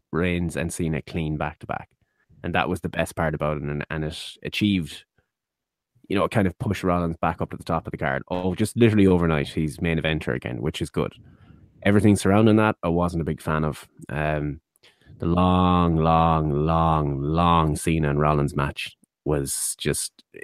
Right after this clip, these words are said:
unnecessary, in my opinion. All the chin locks and fucking headlock rest holds. It's like, where do you go to break? What were they doing during the break when they were sitting on the ground doing chin locks for five minutes? Do you know what I mean? That was my whole thing. I, I found it quite boring. It, uh, um,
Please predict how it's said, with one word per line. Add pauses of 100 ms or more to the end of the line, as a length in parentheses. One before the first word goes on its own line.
(140)
unnecessary,
in
my
opinion.
All
the
chin
locks
and
fucking (100)
headlock
rest
holds. (600)
It's
like,
where
do
you
go
to
break?
What
were
they
doing
during
the
break
when
they
were
sitting
on
the
ground
doing
chin
locks
for
five
minutes?
Do
you
know
what
I
mean?
That
was
my
whole
thing.
I, (340)
I
found
it
quite
boring.
It, (680)
uh,
um,